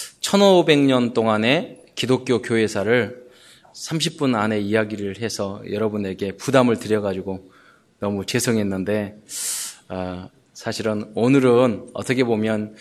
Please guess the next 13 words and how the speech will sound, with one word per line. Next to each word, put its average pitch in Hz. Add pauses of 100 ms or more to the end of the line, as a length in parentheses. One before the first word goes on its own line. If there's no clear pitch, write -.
(200)
이스라엘 156
성경 208
밖의 123
이야기지만 107
성경 160
안에 107
이스라엘 110
역사입니다. 95 (100)
그러나, 113 (520)
어, 95
이 113
안에 123
담겨있는 107